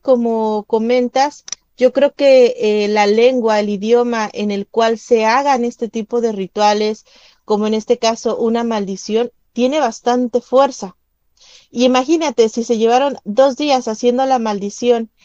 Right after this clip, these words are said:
¿hace cuánto tiempo, cuánto tiempo se van a, a esperar? ¿Cómo lo van a hacer? ¿Cómo es que van a quitar una maldición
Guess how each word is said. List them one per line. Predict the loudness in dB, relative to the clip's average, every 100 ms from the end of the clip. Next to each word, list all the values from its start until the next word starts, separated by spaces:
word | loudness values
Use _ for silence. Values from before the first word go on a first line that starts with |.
| _ -6
¿hace | 0 0 4 0 0
cuánto | 4 8 8 6 4 4
tiempo, | 2 0 0 0 0 -2 _
cuánto | 2 2 2 0
tiempo | 0 -2 -2 -2 -4
se | 2 2
van | 4 2 2 _ _
a, | 0 2 2 2 -2 _ _ _ -20 -20 _ _ _ _ _ _ _ _ _ _ 4
a | 6
esperar? | 6 4 6 6 6 6 4
¿Cómo | 4 4 6 6 6
lo | 6 6 6
van | 8 6 6
a | 0
hacer? | 4 4 6
¿Cómo | 4 4
es | 0 -4
que | 4 6
van | 8 6 6
a | 0
quitar | -2 4 4 4
una | 0 2
maldición | 0 0 -4 -4 2 2 2